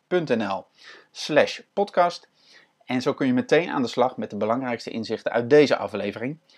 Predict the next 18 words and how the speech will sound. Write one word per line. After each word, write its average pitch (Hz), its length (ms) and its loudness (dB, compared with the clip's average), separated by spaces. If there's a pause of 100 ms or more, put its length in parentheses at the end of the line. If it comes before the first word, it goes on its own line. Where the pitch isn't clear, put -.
(260)
Veel 233 220 8
succes 233 540 2 (100)
en 185 340 6 (420)
veel 156 180 -2
plezier 120 240 -2
ermee. 95 260 -8 (1080)
Nou, - 160 -10
wat - 180 -6
ook 185 160 6
goed 208 200 -4
om 170 100 -2
te 151 80 -4
weten 143 260 4
is - 200 -8
dat 120 240 -2
je 120 100 -6
vanaf 117 240 -4
nu 151 240 -4